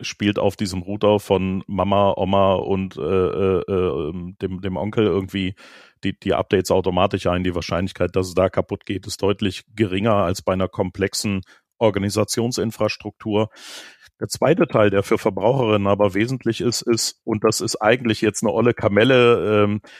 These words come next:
man sollte natürlich für alle Dienste, die man nutzt, und es war sogar Apple iCloud betroffen, ja, oder, äh, Amazon A W S und, und, äh, Google hat auch,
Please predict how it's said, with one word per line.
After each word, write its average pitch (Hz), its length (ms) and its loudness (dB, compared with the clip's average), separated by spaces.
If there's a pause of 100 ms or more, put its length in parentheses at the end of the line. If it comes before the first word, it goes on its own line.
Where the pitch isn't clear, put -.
(120)
man 107 140 2
sollte 123 300 0
natürlich 110 420 2
für 110 240 4
alle 143 220 2
Dienste, 123 420 -6
die 113 140 -6
man 110 180 2
nutzt, 139 320 -2
und 104 140 -4
es 92 160 -2
war 98 180 4
sogar 107 380 2
Apple 104 340 2
iCloud 98 540 0
betroffen, 90 760 -2
ja, 98 180 0
oder, 95 840 2
äh, 82 40 -6
Amazon 98 380 -2
A 95 180 0
W 95 120 -2
S 117 320 0
und, 98 180 -8
und, 92 400 -10
äh, 98 240 -2
Google 117 300 0
hat 98 120 0
auch, 120 300 2